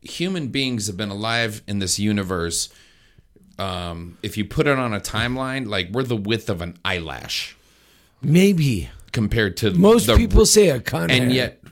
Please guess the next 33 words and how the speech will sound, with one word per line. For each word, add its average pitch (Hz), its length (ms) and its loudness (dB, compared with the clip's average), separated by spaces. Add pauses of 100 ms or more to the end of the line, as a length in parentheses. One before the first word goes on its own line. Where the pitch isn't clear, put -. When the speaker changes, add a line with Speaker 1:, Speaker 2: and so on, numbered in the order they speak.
(220)
Speaker 1:
somehow, 98 1040 -2 (120)
somehow 104 760 -2
we 110 440 0
ended 92 300 0
up 78 260 -4 (960)
being 110 320 0
contemporaries 104 760 -4
and 98 280 -6
living 117 440 2
during 104 260 0
the 98 80 -2
time 98 380 -4
of 82 100 -4
fucking 90 380 -4
Speaker 2:
Yeah. 151 160 2
Speaker 1:
David 90 420 0
Bowie. 78 400 -8
Speaker 2:
A 139 100 -6
beauty. 113 720 -10 (260)
Speaker 1:
That - 120 -6
is 226 140 -4
amazing, 170 880 -4
right? 101 180 0
Speaker 2:
That's 165 120 0
Speaker 1:
When 143 140 0
Speaker 2:
beauty. 151 260 2
Speaker 1:
you 123 60 4
really 160 240 6
think 135 240 2
about, 139 340 -2
like, 190 200 4
Speaker 2:
That's - 40 -4
beauty. 320 680 4